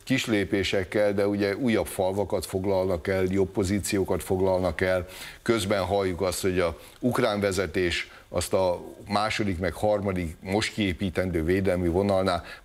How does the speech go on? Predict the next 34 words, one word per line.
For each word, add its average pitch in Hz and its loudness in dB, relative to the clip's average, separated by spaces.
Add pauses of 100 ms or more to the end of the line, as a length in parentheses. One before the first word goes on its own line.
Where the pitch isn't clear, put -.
(180)
gyakorlatilag 98 0
lövészárkot 90 0
ásnak, 76 -2
odáig 78 0
jutnak 76 -2
el, 101 2 (260)
tehát 85 0
a 85 2
fronton 104 2
lévő 90 4
helyzet 87 0
is, 80 -2
ö, 80 0 (140)
sok 85 0
szempontból 85 0
ingataggá 107 2
vált. 110 0 (360)
Harmadrészt 127 0
pedig, 123 -2 (200)
ö, 104 2 (380)
a 95 -6
nyugati 113 2
média 101 2
azt, - -2
ö, 90 0
s-, - -4 (380)
sugallta 95 2
az 85 0
elmúlt 98 0
hetekben, 104 0
hogy 95 4
az 87 0
elnökválasztás 87 0
után 101 0